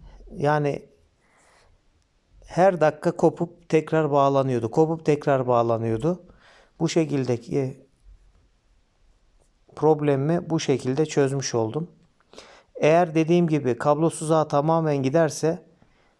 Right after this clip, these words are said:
bilgisayarla modeme bağlanıp kablo vasıtasıyla bağlanıp,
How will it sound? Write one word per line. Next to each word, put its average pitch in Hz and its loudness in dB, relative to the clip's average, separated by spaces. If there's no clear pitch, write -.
bilgisayarla 151 0
modeme 147 0
bağlanıp 151 0
kablo 139 2
vasıtasıyla 117 -4
bağlanıp, 147 0